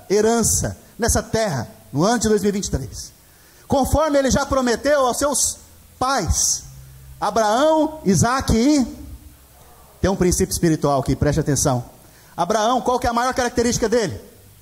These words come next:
Fé. Ele é o pai da fé. Isaque, qual que é a maior característica de Isaque? Filho. Filho, ele é o filho. Inclusive, herança. Quem é filho tem o quê?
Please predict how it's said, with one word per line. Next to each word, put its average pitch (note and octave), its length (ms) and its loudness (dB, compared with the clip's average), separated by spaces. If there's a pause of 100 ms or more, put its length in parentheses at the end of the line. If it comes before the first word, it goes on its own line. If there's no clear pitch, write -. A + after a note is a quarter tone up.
(140)
Fé. - 420 -2 (240)
Ele F3+ 140 2
é G#3 40 4
o G3+ 40 2
pai G#3 240 0
da B3 280 0 (720)
fé. C3+ 220 0 (400)
Isaque, C4+ 500 0 (380)
qual D4 160 0
que D4 80 -2
é D4 60 2
a - 20 -4
maior C#4 320 2
característica D4+ 640 0
de B3+ 60 0
Isaque? C4 440 0 (540)
Filho. F3+ 640 4 (300)
Filho, F3+ 480 0
ele F#3+ 180 4
é G#3 100 2
o A3+ 500 0 (380)
filho. G3+ 600 2 (380)
Inclusive, C4 720 2 (100)
herança. C#4+ 1300 2 (340)
Quem G#3+ 200 0
é G3+ 80 0
filho A#3+ 240 0
tem A3 160 0
o G3+ 40 0
quê? D3+ 240 0